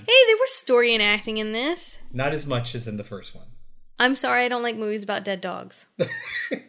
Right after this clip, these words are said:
Speaker 2: You just don't like movies where people are talking. They're talking too much. They should be kicking ass. That's pretty much your
Speaker 1: If Ian McShane was the one that was doing all the talking, I would be fine with it.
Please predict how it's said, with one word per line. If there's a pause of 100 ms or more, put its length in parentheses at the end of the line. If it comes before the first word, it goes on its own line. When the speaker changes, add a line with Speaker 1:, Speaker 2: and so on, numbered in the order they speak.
(280)
Speaker 2:
You
just
don't
like
movies
where
people
are
talking.
They're
talking
too
much.
They
should
be
kicking
ass. (380)
That's
pretty
much
your
Speaker 1:
If
Ian
McShane
was
the
one
that
was
doing
all
the
talking,
I
would
be
fine
with
it.